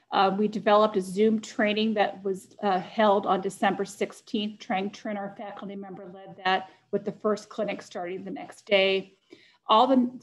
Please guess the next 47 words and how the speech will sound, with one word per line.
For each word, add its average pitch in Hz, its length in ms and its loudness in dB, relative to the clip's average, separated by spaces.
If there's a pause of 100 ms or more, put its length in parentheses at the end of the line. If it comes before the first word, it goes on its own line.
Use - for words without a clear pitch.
training 240 400 4
materials 254 720 0
needed 247 240 -2
to - 120 -8
be 233 180 -6
developed. 240 680 -14 (360)
Um, 202 400 -20
our 202 100 2
school 214 360 -2
played 214 260 -2
a 202 60 -2
lo-, 196 200 -2
a 190 200 -6
lot 190 280 -10
of 202 140 -14
role 196 340 -16
in 185 140 -18
that. 190 400 -20 (400)
Lots 233 300 2
of 254 120 -4
logistics, 220 880 -2
uh, 196 260 -2
won't 214 220 0
go 208 220 2
into 220 240 -2
the 208 100 -2
details. 208 640 -10
I 196 60 -16
wanna 208 240 -14
do 202 180 -18
a 190 40 -20
shout 196 340 0
out 202 240 6
to 214 100 2
Lisa 202 320 -2
Duca, 202 380 0
my 190 220 -2
executive 196 600 -2
analyst, 202 560 -4
who 196 120 -8
worked 208 280 -2
with 214 160 -4
me 214 160 0
off 202 240 2
hours 196 440 2
and 202 200 -8
weekends 190 540 -4